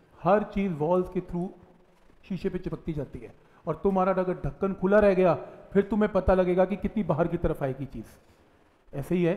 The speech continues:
अगर test करना है, घर जाके कोई mango shake बना लेना और कहना, "ढक्कन खोल के बनाएंगे",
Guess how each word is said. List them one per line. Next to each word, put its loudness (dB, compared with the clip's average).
अगर 0
test 0
करना 2
है, 0
घर 0
जाके 0
कोई -4
mango -4
shake -6
बना 0
लेना -2
और -4
कहना, -2
"ढक्कन -4
खोल 0
के 0
बनाएंगे", -2